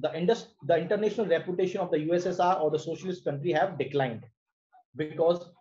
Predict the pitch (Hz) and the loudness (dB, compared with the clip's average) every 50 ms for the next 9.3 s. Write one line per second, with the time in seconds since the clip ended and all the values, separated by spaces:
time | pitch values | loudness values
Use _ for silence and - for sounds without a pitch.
0 | _ _ - 120 156 180 180 175 165 175 175 175 - - - - 190 - 233 214 | _ _ -6 0 0 0 2 4 4 4 2 2 -2 -4 0 0 0 0 0 -4
1 | 208 - 208 175 170 175 175 175 - 233 226 - _ _ _ _ _ _ _ _ | -2 -4 -4 0 2 2 2 2 -2 -10 -10 -10 _ _ _ _ _ _ _ _
2 | _ _ _ _ _ _ _ _ _ _ _ - _ _ 147 147 147 143 - - | _ _ _ _ _ _ _ _ _ _ _ -20 _ _ 6 6 8 6 4 -2
3 | - - _ _ _ _ _ _ _ _ 131 127 131 135 135 135 135 131 127 127 | -12 -18 _ _ _ _ _ _ _ _ -10 -2 2 2 4 4 4 4 2 0
4 | 139 - 139 - 135 127 139 135 135 139 135 139 147 185 208 - - 220 190 - | -2 -4 -4 -4 -2 0 0 0 0 0 0 2 4 2 2 2 2 -2 0 2
5 | 202 196 196 - - - _ - 151 147 139 156 160 185 165 156 156 175 160 147 | 2 2 2 2 -4 -18 _ -6 -4 2 2 2 2 2 -2 -2 -2 -4 -6 -6
6 | 139 151 151 131 131 160 - - - - 147 143 160 156 - - _ _ _ _ | -6 -6 -4 0 2 2 2 0 -2 -4 -4 -4 -4 -8 -10 -18 _ _ _ _
7 | - 123 135 - - - 170 - - 196 196 202 214 214 220 220 220 220 - 160 | -4 -4 -4 -2 -2 -6 -6 -4 0 2 2 2 4 2 2 0 0 0 2 4
8 | 156 160 151 - - 151 143 147 156 - 190 185 - 170 156 - 180 165 - 131 | 4 4 2 2 0 2 2 2 0 -2 -4 -2 -2 -2 -2 -4 -8 -8 -4 -2
9 | 131 147 202 202 - - | 0 0 0 0 -4 -16